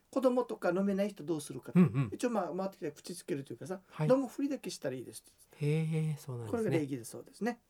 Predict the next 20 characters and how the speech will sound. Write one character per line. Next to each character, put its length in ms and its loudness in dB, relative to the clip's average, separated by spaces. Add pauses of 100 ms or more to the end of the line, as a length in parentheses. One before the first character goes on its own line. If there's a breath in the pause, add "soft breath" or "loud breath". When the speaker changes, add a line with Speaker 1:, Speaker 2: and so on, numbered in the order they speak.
(160)
Speaker 2:
は 120 -2
い。 80 -2 (360 loud breath)
Speaker 1:
さ 120 -2
て、 100 4
そ 140 4
し 80 -8
て 80 4
ね、 200 4 (320)
豚 280 6
肉、 400 2
大 320 8
根、 260 2 (200)
豆 220 6
腐 200 0
を 80 2
炊 260 -2
き 20 -20
込 140 0
ん 100 -2
だ 220 4